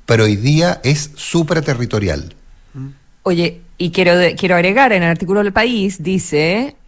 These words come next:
Speaker 2: que hace una semana, yo estaba, eh, fuera de servicio, así que no, no lo había visto.
Speaker 1: Ah, qué
Speaker 2: Em, en Bolivia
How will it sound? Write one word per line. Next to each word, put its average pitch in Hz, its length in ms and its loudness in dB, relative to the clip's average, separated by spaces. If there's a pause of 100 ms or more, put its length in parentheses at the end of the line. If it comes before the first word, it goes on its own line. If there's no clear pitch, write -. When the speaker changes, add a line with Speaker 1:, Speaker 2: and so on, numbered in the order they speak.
Speaker 2:
que 165 400 0
hace 165 280 -4
una 165 200 -2
semana, 214 520 2
yo 170 100 -4
estaba, 151 640 -2
eh, 139 240 -6
fuera 156 220 -6
de 151 60 -6
servicio, 170 760 -8
así 147 160 -16
que 156 80 -12
no, 143 160 -10
no 147 140 -8
lo 151 60 -2
había 160 160 0
visto. 165 380 -2 (320)
Speaker 1:
Ah, 104 140 -2
qué 170 220 4
Speaker 2:
Em, 147 600 -2 (500)
en 190 360 2
Bolivia 196 960 2